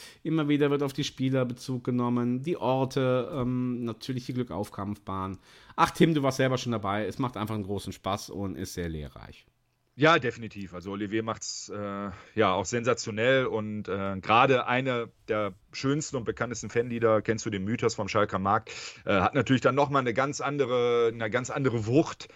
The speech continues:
Speaker 2: wenn du halt dann da bist und dann wirklich das schöne, neu-, relativ neue Plakat dann da siehst, wie es damals aussah und du dann halt wirklich dann an diesen Schalker Markt halt einfach bist, mit Olivier zusammen und dann den anderen Teilnehmern der Tour und, ähm,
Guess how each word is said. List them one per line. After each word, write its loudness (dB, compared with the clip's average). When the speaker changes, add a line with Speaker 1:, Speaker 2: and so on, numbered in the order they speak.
Speaker 2:
wenn 4
du 4
halt 4
dann -2
da 4
bist -8
und -16
dann -10
wirklich -16
das -12
schöne, -6
neu-, 2
relativ 0
neue 2
Plakat 0
dann -4
da 2
siehst, -8
wie -4
es -6
damals 0
aussah 2
und -2
du 2
dann 4
halt 4
wirklich -6
dann 2
an 0
diesen 4
Schalker 2
Markt 0
halt 0
einfach -4
bist, 0
mit 2
Olivier -2
zusammen -4
und -4
dann 0
den -2
anderen 2
Teilnehmern 0
der 2
Tour 6
und, 4
ähm, 0